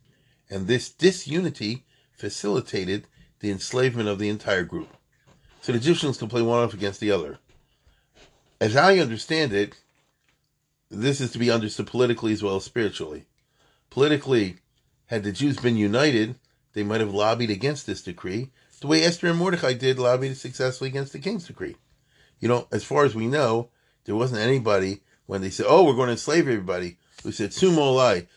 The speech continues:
shlo-," you know, "Val tochel, val tishlu, shloshet yomim, gam ani v'narosai osam kain." It worked on Purim.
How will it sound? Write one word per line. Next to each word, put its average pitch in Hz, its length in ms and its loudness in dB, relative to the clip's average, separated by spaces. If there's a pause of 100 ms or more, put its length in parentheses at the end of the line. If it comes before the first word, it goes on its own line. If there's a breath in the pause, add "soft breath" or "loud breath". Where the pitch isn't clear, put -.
(120 soft breath)
shlo-," 110 400 -2
you 113 100 -2
know, 107 60 0
"Val 104 180 2
tochel, 135 360 0
val 107 100 0
tishlu, 135 320 -4
shloshet 127 480 -4
yomim, 117 320 -2 (280 soft breath)
gam 92 220 0
ani 113 200 0
v'narosai 127 600 0
osam 107 260 -4
kain." 113 360 -6 (320 soft breath)
It 107 60 -6
worked 135 300 4
on 110 160 -2
Purim. 120 360 0